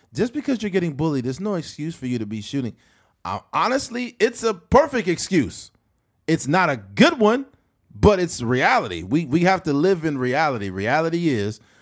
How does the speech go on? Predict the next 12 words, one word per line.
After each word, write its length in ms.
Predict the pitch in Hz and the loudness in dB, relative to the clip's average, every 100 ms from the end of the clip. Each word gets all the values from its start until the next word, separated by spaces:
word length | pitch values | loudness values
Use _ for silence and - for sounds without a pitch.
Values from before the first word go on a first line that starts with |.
| _ - | _ -10
when 160 | 113 | -8
a 40 | 95 | -6
person 420 | - 170 208 147 | -4 -2 -2 -4
is 120 | 117 | -4
making 380 | 117 160 151 117 | -4 -4 -4 -4
you 100 | 147 | -6
feel 460 | - - 156 139 113 | -10 -6 -2 0 -2
like 180 | 107 - | -4 -8
you 140 | 127 151 | -8 -4
wanna 300 | 139 98 87 | -4 -6 -10
kill 360 | - 190 214 | -6 -2 0
yourself, 640 | 110 80 - 58 - - | -2 -10 -14 -16 -16 -20